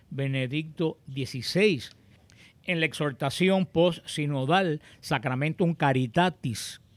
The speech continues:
que yo invito que todo el mundo lea, lo busque en el internet, Sacramentum Caritatis, Redemptiones Sacramentum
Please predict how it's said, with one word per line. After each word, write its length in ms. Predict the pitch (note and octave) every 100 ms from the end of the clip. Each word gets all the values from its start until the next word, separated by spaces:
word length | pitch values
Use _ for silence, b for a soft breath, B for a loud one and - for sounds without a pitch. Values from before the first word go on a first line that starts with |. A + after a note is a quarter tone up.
| _ -
que 120 | C#3
yo 80 | D3
invito 340 | C#3+ D#3+ E3+
que 100 | D3+
todo 220 | A#2+ D3+ D3
el 60 |
mundo 280 | D#3 D#3 D3
lea, 360 | C#3+ E3+ D#3+ C3+
lo 120 | B2+
busque 200 | C3+ -
en 60 |
el 60 | C#3
internet, 520 | B2+ D3+ C3+ D#3 C#3+ -
Sacramentum 1000 | - C#3+ C#3+ C#3+ D3+ E3 E3+ F#3+ E3+ E3+
Caritatis, 960 | - D3+ C#3+ C3 E3+ F3 D3+ C#3 - b b b b b
Redemptiones 1080 | D3+ D3 C3+ C3+ C3+ D#3 F3 F3+ F3 F3+ - -
Sacramentum 1000 | - C3+ C3+ B2+ D3+ F#3+ F#3+ C#3 C#3